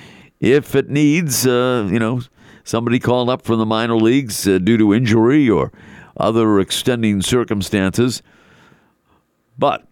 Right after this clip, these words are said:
uh, the Red Sox would like to see him increase his walk rate, and, uh,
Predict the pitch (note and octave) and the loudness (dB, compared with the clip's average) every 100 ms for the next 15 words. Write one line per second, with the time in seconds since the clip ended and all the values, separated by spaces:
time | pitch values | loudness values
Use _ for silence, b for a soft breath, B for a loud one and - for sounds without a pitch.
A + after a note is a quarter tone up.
0 | _ - - C#2 C#2+ C#2 C#2+ D2+ G2+ - | _ -12 -6 -2 0 0 0 0 -2 -2
1 | G#2+ G2+ - F#2+ E2 F#2+ G#2 - E2+ B2 | -2 -2 -2 -2 0 0 -2 -6 -2 0
2 | A2+ G#2+ F#2 F2 C3+ C#3+ A#2+ G#2 E2+ E2+ | 2 2 0 -2 0 0 2 0 0 0
3 | D#3+ F3 - - G#2 C3+ G3+ - - - | 0 -2 -10 -6 0 0 0 -4 -14 -18
4 | b b b b b b - D2+ E2 D#2+ | b b b b b b -6 -2 -2 0
5 | D#2+ D#2 D2+ B1+ B1 | 0 -2 -2 -4 -4